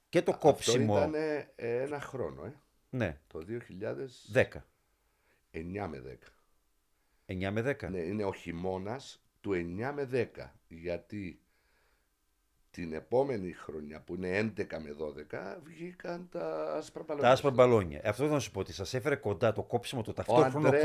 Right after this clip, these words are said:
Speaker 1: κόψιμο.
Speaker 2: ήτανε, το έχω πει αυτό σαν
Speaker 1: Ναι, το
Speaker 2: ιστορία.
Speaker 1: αυ-, το ταυτόχρονο κόψιμο του «Έλα πάρε με» και του «Αλλού ξημερωμένη» και μάλλον η πικρία που οδήγησε και στους δυο σας, ε... και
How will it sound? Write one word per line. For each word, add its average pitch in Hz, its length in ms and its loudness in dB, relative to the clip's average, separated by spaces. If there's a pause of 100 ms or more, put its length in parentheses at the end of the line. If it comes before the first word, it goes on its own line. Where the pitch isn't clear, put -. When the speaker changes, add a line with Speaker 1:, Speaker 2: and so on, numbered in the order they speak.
Speaker 1:
κόψιμο. 117 360 4
Speaker 2:
ήτανε, 90 200 0
το 107 100 -2
έχω 120 240 -4
πει 127 260 -4
αυτό 85 240 -4
σαν 127 120 -6
Speaker 1:
Ναι, 135 80 2
το 110 60 4
Speaker 2:
ιστορία. 101 380 6
Speaker 1:
αυ-, 135 80 -6
το 117 60 4
ταυτόχρονο 143 460 4
κόψιμο 127 400 4
του 117 120 4
«Έλα 117 200 8
πάρε 117 300 10
με» 87 120 -4
και 98 100 -6
του 101 120 0
«Αλλού 107 120 4
ξημερωμένη» 98 880 -2
και 113 220 2
μάλλον 120 240 2
η 117 60 -2
πικρία 117 460 2
που 104 160 -4
οδήγησε 95 480 -4
και 104 140 -2
στους 82 200 -10
δυο 98 140 2
σας, 92 420 -6
ε... 85 440 -6
και 131 200 0